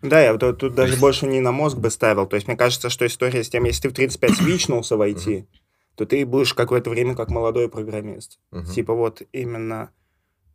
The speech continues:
Speaker 1: Ну, у меня восемь лет я в индустрии, я порядочно от неё устал. То есть мне на самом деле ничего особо в ней не хочется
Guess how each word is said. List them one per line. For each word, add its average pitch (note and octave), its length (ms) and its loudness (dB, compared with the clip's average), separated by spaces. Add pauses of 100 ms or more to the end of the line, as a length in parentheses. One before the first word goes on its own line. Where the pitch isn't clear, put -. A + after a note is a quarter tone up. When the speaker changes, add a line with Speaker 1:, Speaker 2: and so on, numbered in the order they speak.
(480)
Speaker 1:
Ну, D#3+ 140 -4
у - 20 2
меня D#3 200 6
восемь D3 440 4
лет B2+ 220 0
я A#2 120 0
в A2 100 -6
индустрии, A2 720 -4
я B2+ 240 0
порядочно A#2 600 -4
от G2 120 -10
неё G#2+ 200 -4
устал. G2+ 460 -4
То - 100 -10
есть G2+ 140 -10
мне G2+ 80 -6
на G2+ 80 -8
самом A2+ 160 -6
деле G#2+ 140 -6
ничего A2 240 -6
особо A2 220 -6
в G#2 40 -6
ней G#2 120 -4
не G#2 60 -4
хочется G2 720 -4